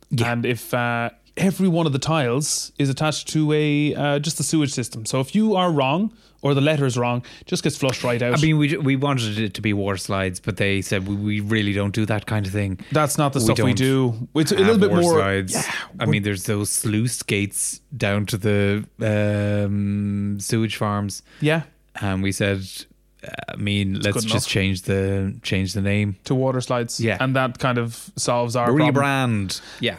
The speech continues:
Speaker 2: That's it.
Speaker 1: Uh,
Speaker 2: Um,
Speaker 1: so,
Speaker 2: so, yeah.
Speaker 1: yeah, so, um, we're looking for volunteers. Uh, if you want to be the letter A, if you want to be the letter C, whatever you want,
Speaker 2: Yeah.
Speaker 1: uh, get in,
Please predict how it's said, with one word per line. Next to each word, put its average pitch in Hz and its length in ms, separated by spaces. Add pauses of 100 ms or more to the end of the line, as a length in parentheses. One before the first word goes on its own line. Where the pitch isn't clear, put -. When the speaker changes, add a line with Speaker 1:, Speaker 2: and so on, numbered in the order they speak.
(140)
Speaker 2:
That's 120 240
it. - 380
Speaker 1:
Uh, 117 40 (180)
Speaker 2:
Um, 117 60
Speaker 1:
so, 120 180
Speaker 2:
so, 113 40
yeah. 107 240
Speaker 1:
yeah, 123 160
so, 120 480
um, 113 800
we're 123 200
looking 117 200
for 104 60
volunteers. 113 1080
Uh, 127 40
if 107 260
you 127 120
want 123 160
to 110 60
be 120 140
the 113 80
letter 110 280
A, 135 280 (380)
if - 80
you 104 120
want 101 140
to 104 40
be 101 140
the 98 100
letter 95 260
C, 131 540 (320)
whatever 170 340
you 123 100
want, 98 380 (140)
Speaker 2:
Yeah. 101 640
Speaker 1:
uh, - 40 (400)
get 143 160
in, 110 200